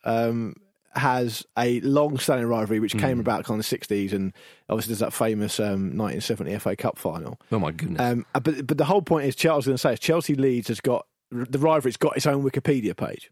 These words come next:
Speaker 2: Yeah.
Speaker 1: That, because it's a thing, right?
Speaker 2: Mm. I
Speaker 1: And
Speaker 2: shouldn't have called it weird, sorry. I
Speaker 1: No, no,
Speaker 2: didn't
Speaker 1: no, no, no,
Speaker 2: Yeah.
Speaker 1: it's fine. I wasn't gonna say it. What I was gonna say was, there's a great quote in the Wikipedia article.
Speaker 2: Oh, yeah.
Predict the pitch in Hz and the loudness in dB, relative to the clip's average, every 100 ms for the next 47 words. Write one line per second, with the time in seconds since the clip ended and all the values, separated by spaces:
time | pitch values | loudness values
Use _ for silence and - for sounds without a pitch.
0 | - 98 85 - 147 131 123 147 143 131 | -2 -2 -2 -2 -2 -2 -2 -2 0 0
1 | 113 127 120 - - - 98 90 78 - | -2 -2 -4 -4 -14 -4 -2 -2 -4 -12
2 | _ _ - 120 262 240 160 165 139 113 | _ _ -2 2 2 2 2 4 4 2
3 | 117 90 - 101 - 277 302 285 269 247 | 2 2 0 2 4 4 6 4 4 4
4 | 214 185 202 175 247 160 123 175 180 160 | 4 4 4 4 4 4 4 2 2 2
5 | 180 131 175 180 165 165 151 214 214 143 | 2 4 2 4 2 2 2 4 4 2
6 | 120 110 - - - 143 156 185 226 233 | 0 -2 -10 -20 -2 0 4 4 4 2
7 | - 226 - 180 190 185 175 165 151 156 | 4 4 4 4 4 4 4 2 4 4
8 | 139 143 175 160 120 95 113 135 87 | 6 6 4 2 0 0 0 -2 -6